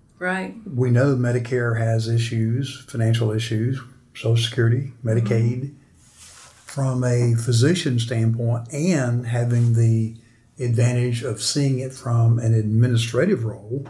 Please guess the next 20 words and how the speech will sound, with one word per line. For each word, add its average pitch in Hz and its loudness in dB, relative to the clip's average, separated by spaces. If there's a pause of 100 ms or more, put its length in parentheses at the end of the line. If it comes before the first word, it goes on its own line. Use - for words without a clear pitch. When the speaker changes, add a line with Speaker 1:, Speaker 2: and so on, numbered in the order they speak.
(800)
Speaker 2:
based 117 -2
on 113 4
being 113 4
the 110 2
chief 117 -2
medical 127 -2
officer, 113 -6 (360)
what 196 -2
are 226 2
your 202 4
concerns 147 -4
going 107 -4
forward? 107 -10 (480)
Speaker 1:
Well, 247 0
I 233 2
think 254 -4
everyone 190 -8
agrees 165 -12
it's 160 -18
affordability. - -14